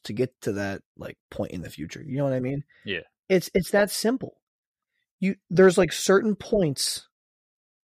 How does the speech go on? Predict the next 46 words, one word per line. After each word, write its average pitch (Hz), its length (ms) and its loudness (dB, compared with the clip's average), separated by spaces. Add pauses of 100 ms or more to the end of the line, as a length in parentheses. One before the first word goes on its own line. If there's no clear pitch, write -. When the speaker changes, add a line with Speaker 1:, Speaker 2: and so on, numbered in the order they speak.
(160)
Speaker 1:
where 151 100 2
you 160 120 4
gotta 156 120 2
touch - 280 0
upon 98 320 -8 (160)
and 120 120 -4
be 117 60 4
like, 107 380 0
like, 123 140 -10 (100)
w-, 160 180 -10 (140)
this 139 260 0
is - 100 -4
what 175 100 2
we 190 80 4
have 190 160 8
to 240 80 -4
do 165 260 2
to - 160 -4
get 139 160 0
to 147 80 -4
here, 110 280 -6
to, - 220 -10
to, - 160 -4
like, 110 280 -4
to 127 120 -4
our 123 80 0
end 123 160 -4
success, - 480 -10
right? 131 220 -2 (2250)
Fight, - 220 2
fights 240 240 0
are 254 40 -2
gonna 214 140 -2
come, 208 200 -2
like, 170 220 -2
it, 185 140 -4 (280)
but - 180 -4 (100)
they're, 185 160 0
they're, 202 180 2
they're 220 120 2
gonna 277 120 -2
show 220 220 4
up 220 140 2
at 156 60 -4
some 214 180 -4
point. 170 320 -6